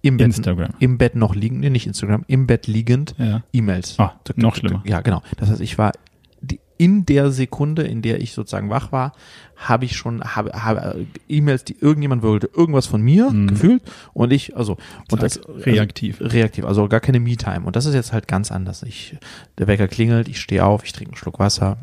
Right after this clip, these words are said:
Speaker 1: ein Glas Wasser und dann mache ich Meditation. Also ich starte den Tag ganz anders und
Speaker 2: Mhm.
Speaker 1: habe jetzt gefühlt eine Dreiviertelstunde, Stunde, bevor ich überhaupt das erste Mal dieses Device in die Hand nehme und das ist echt gut.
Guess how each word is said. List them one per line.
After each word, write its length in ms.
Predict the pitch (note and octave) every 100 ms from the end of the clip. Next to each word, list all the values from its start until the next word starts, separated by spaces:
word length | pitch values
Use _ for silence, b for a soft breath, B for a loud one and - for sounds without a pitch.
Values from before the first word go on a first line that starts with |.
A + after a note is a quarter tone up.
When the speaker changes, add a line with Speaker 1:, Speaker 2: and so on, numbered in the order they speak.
| -
Speaker 1:
ein 240 | F2+ F2 F#2
Glas 240 | - F2 -
Wasser 260 | G2+ F#2+
und 120 | F2
dann 100 | F#2
mache 160 | F2 -
ich 160 | - - B2+
Meditation. 540 | G2+ F2+ - - -
Also 140 | G#2 B B -
ich 160 | G#2
starte 280 | - A#2 D3+
den 120 | A#2+
Tag 180 | G#2+ D#3
ganz 180 | G#2 -
anders 260 | F2+ E2+ A2+
und 200 | G2+ G2
Speaker 2:
Mhm. 80 | A2+ B -
Speaker 1:
habe 180 | G2+
jetzt 140 | G#2+ -
gefühlt 280 | - C#3+ C3+
eine 80 |
Dreiviertelstunde, 640 | A2 F#2+ A2 A2 A2+ A2 G#2+
Stunde, 220 | - B2
bevor 160 | A2 A2+
ich 80 | A2
überhaupt 340 | G#2 A2+ -
das 80 | -
erste 240 | F2 -
Mal 80 | G#2
dieses 160 | G2+ -
Device 320 | G2+ F#2+ -
in 60 | F#2+
die 80 |
Hand 140 | - -
nehme 180 | G2+ E2+
und 100 | -
das 100 | -
ist 60 |
echt 180 | F#2+ -
gut. 240 | - -